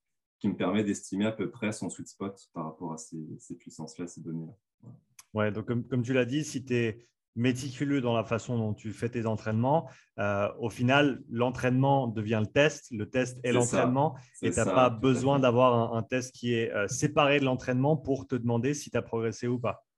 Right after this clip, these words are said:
Speaker 1: Tout à fait, c'est exactement ça. Les, les séances, en fait, sont, sont des tests, euh, c'est, c'est du contrôle continu, quoi. Voilà, hein, les, l'entraînement, quand il est bien structuré, qu'il est bien fait. Euh,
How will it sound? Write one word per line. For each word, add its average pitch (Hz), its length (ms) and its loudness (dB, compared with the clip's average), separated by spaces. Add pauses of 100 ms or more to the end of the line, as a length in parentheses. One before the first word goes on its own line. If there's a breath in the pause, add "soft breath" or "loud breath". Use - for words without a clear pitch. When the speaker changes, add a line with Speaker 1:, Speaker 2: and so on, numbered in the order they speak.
(480)
Speaker 1:
Tout 90 140 -2
à 82 80 -2
fait, 76 240 -12
c'est - 120 -8
exactement 95 460 -2
ça. 107 220 -2
Les, 98 100 4 (240)
les 101 120 2
séances, 120 400 2
en 104 100 -2
fait, 120 160 0
sont, 92 560 -6
sont - 260 -6
des 92 180 -4
tests, 104 360 -4
euh, 92 240 -2
c'est, 90 180 -6
c'est 90 160 -8
du 95 180 -10
contrôle 113 380 0
continu, 117 480 2
quoi. 90 180 -6
Voilà, 87 280 -4
hein, 87 200 -8
les, 82 420 -6
l'entraînement, 87 540 -8
quand 87 160 -14 (140)
il 90 80 -4
est 87 60 -2
bien 101 160 -2
structuré, - 500 -6
qu'il 95 180 -10
est 90 60 -2
bien 90 180 -6
fait. 117 340 -4 (600)
Euh, 82 640 -4